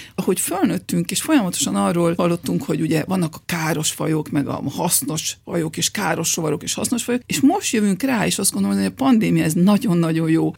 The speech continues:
vészharang, hogy rájönk, hogy a Jóisten nem teremtett káros fajt. Nincs olyan. Tehát amikor azt gondoljuk, hogy most itt egy nagy szörnyűséget kaptunk, de igazából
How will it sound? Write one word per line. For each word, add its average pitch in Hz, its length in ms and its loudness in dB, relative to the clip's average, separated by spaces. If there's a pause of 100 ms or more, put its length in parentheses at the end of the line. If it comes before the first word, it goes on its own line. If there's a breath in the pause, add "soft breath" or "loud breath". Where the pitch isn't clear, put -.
vészharang, 165 640 2
hogy 165 140 0
rájönk, 165 380 0
hogy 220 120 -2
a 240 60 0
Jóisten 262 400 0
nem 262 180 6
teremtett - 480 -2
káros - 580 -2
fajt. - 440 -6 (160 loud breath)
Nincs 285 300 8
olyan. - 360 -4
Tehát 202 300 2
amikor 220 320 4
azt 277 200 4
gondoljuk, 170 440 2
hogy 165 200 2
most 165 260 0
itt - 180 -4
egy 160 140 2
nagy 170 180 -2
szörnyűséget 160 720 0
kaptunk, 170 400 -4
de 175 100 -2
igazából 180 580 2